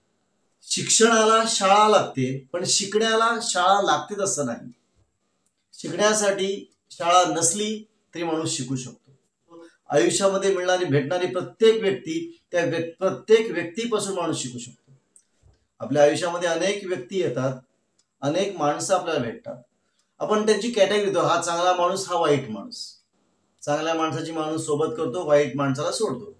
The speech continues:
बरोबर आहे. पण प्रत्येक माणसामध्ये, भले तो चांगला असू दे किंवा वाईट असू दे, त्याच्यामध्ये एक चांगला गुण असतो.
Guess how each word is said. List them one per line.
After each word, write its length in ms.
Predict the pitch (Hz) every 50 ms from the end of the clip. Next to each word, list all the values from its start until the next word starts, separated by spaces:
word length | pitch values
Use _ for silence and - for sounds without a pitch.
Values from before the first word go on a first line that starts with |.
| _ _ _ -
बरोबर 320 | 254 269 269 254 - -
आहे. 120 | - - - - - _ _ _ _ _ _ _ _ _
पण 180 | 208 233 240 233
प्रत्येक 580 | 208 208 156 - - - 254 269 285 262 - -
माणसामध्ये, 640 | 240 214 202 202 196 - 196 185 170 160 147 151 147
भले 260 | 135 156 185 214 233
तो 120 | 240 240
चांगला 320 | 233 202 190 190 196 208 208 208
असू 160 | 208 202 208
दे 180 | 202 208 214 208
किंवा 200 | 208 214 208 196
वाईट 280 | 190 180 185 180 180
असू 160 | 180 - - 160
दे, 60 | 170
त्याच्यामध्ये 360 | 165 175 175 180 180 190 196
एक 360 | 196 208 208 220 226 - -
चांगला 340 | - 196 185 180 180 185 180
गुण 260 | 175 170 170 156 131
असतो. 320 | 127 - - - 123 -